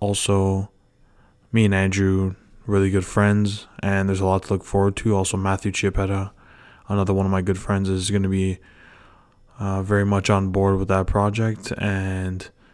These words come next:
hopefully it'll turn out just like Your Sister's Favorite Podcast did. Uh, a lot of positive feedback that I received was great, and, uh, twenty twenty-one is a new year,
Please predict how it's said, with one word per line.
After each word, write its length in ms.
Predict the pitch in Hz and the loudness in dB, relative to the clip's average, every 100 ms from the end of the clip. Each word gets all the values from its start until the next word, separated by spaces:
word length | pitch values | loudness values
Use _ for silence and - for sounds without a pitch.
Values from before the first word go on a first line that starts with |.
| _ _ _ _ _ _ _ - | _ _ _ _ _ _ _ -10
hopefully 640 | - 107 - 107 101 101 | -2 -2 0 0 2 0
it'll 760 | 107 107 104 98 98 95 95 95 - _ - _ _ - | 2 2 2 2 2 0 -2 -4 -12 _ -20 _ _ -8
turn 240 | - 104 | 0 2
out 200 | 98 95 | 2 2
just 280 | 95 95 - | 2 0 0
like 440 | 95 90 90 - - - - - | -2 -2 -4 -10 -18 -20 -20 -8
Your 120 | 104 | -6
Sister's 340 | - 104 101 - | -4 -4 -4 -2
Favorite 300 | 101 95 92 | -2 -2 -2
Podcast 560 | 104 107 - 110 107 | -2 -2 -2 -2 0
did. 300 | 110 113 113 110 - - - - - _ - | 2 2 2 -4 -16 -20 -20 -20 -20 _ -6
Uh, 240 | 98 92 | -2 0
a 20 | |
lot 140 | 95 95 | 0 0
of 80 | 92 | 4
positive 420 | - 98 95 92 | 4 4 2 -2
feedback 460 | - 113 104 107 | -2 0 2 0
that 120 | 104 104 | 0 0
I 40 | |
received 540 | 101 95 - 104 101 | 2 0 0 2 0
was 160 | 98 98 | -2 -4
great, 480 | 98 101 101 101 - | -2 2 2 0 -2
and, 460 | 101 92 92 92 90 | -2 -2 -2 -4 -2
uh, 380 | 90 87 90 90 _ _ _ _ _ - - _ _ _ _ - 85 | -2 -4 -6 -8 _ _ _ _ _ -20 -20 _ _ _ _ -2 2
twenty 220 | 113 120 | 4 4
twenty-one 840 | - 117 98 104 113 101 98 98 | 4 2 4 4 4 4 0 -2
is 160 | 104 101 | -2 0
a 60 | |
new 100 | 98 | 0
year, 460 | 98 98 107 131 139 | 2 2 2 2 0